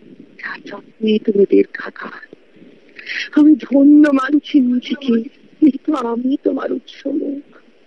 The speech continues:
আমার দৃষ্টি হলো নন্দিত, আমার হৃদয় স্পন্দিত হলো। আর তারপর দেখি তুমি আর অর্জুন দাঁড়িয়েছ মুখোমুখি অস্ত্র হাতে নিয়ে। তুমি নবযুবক,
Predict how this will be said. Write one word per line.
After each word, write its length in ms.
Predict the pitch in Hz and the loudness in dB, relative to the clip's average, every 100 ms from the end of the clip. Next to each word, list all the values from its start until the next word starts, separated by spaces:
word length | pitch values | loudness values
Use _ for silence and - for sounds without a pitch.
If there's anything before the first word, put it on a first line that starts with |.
| _ _ _ _ | _ _ _ _
আমার 260 | - 196 196 _ | -12 -10 -10 _
দৃষ্টি 580 | - 185 - - - 196 | -16 -14 -14 -16 -6 -6
হলো 280 | - 185 180 | -4 -4 -4
নন্দিত, 560 | 180 180 - 202 - 190 196 _ - _ _ _ - - - _ - - - | -6 -10 -4 -4 -4 -14 -14 _ -20 _ _ _ -20 -20 -20 _ -18 -16 -12
আমার 280 | - 262 262 | 0 2 4
হৃদয় 420 | 226 262 262 269 | 4 2 4 2
স্পন্দিত 680 | 269 - 240 247 247 277 - - | 0 -6 -12 -10 -4 -2 -2 -4
হলো। 220 | 247 226 214 _ _ _ _ _ - - _ - - - | -4 -6 -10 _ _ _ _ _ -20 -20 _ -20 -20 -20
আর 80 | - | -20
তারপর 400 | - - - - 415 - | -20 -18 -18 -16 -16 -16
দেখি 460 | - - 240 220 - - _ _ - - - - - - - - - - - | -18 -8 -4 -4 -8 -18 _ _ -20 -20 -20 -20 -20 -20 -20 -20 -20 -20 -4
তুমি 460 | - 226 233 240 240 | 2 4 4 4 4
আর 100 | 220 | 4
অর্জুন 460 | 196 196 220 226 | 4 2 0 0
দাঁড়িয়েছ 520 | 202 190 220 220 _ 214 | 0 -2 -4 -6 _ -10
মুখোমুখি 580 | 202 _ 214 190 _ | -10 _ -10 -10 _
অস্ত্র 400 | 185 175 _ - 220 | -6 -6 _ -10 -10
হাতে 280 | - 214 | -6 -2
নিয়ে। 240 | 202 196 185 _ _ _ _ _ _ _ | 2 0 0 _ _ _ _ _ _ _
তুমি 260 | - 196 | -8 -6
নবযুবক, 880 | 185 175 - 196 - 226 196 - _ | -6 -8 -10 -10 -6 -8 -8 -18 _